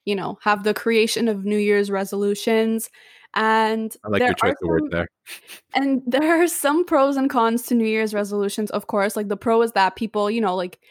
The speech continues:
Speaker 1: they get out there and they wanna try new things or do something, like, new, anything, you know? But one of the problems, which I think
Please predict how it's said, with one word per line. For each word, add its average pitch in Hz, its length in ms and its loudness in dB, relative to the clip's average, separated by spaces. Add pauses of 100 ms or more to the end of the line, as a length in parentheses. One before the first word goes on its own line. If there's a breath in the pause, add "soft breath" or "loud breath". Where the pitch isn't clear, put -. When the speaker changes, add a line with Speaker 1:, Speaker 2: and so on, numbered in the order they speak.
(140 soft breath)
Speaker 1:
they 208 100 2
get 226 140 2
out 220 240 2
there 220 320 4
and 214 140 -2
they 196 80 -2
wanna 196 360 -2
try 233 240 0
new 233 140 2
things 214 320 0
or 208 80 0
do 220 240 -2
something, 214 640 -2
like, 208 280 -6
new, 220 240 0
anything, 220 420 0
you 202 80 0
know? 196 220 0 (440 loud breath)
But 190 380 0
one 208 200 0
of 208 80 -4
the 208 80 -4
problems, 202 920 0
which 202 160 0
I 202 120 2
think 254 340 -2